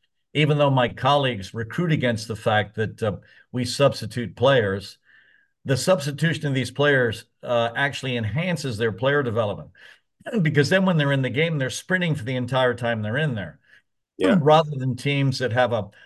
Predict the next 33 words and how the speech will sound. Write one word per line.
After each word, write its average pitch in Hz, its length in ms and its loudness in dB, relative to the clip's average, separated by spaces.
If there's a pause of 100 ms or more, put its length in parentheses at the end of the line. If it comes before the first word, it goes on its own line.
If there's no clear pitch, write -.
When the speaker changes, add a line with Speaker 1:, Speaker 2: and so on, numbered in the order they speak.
(120)
Speaker 1:
line 135 260 0
of 135 140 -2
confrontation 123 880 -4
halfway 120 480 0
between 117 460 -4
the 107 100 -4
tangent 120 520 -4
of 107 60 -4
the 101 80 -6
center 117 320 -4
circle 110 540 -4 (300)
and 113 160 -4
the 107 60 -2
tangent 117 500 -4
of 101 80 -4
the 98 100 -6
D, 104 540 -6 (340)
we 143 180 0
don't 160 160 4
have 147 320 2
that 120 200 2
line 113 200 -4
of 95 120 -8
confrontation. 92 880 -8
Our 135 160 2
line 160 160 4
of 123 120 0
confrontation 113 760 -4
is 110 180 -6
we've 113 160 -6
lost 131 320 -2
the 113 60 -8
ball. 101 580 0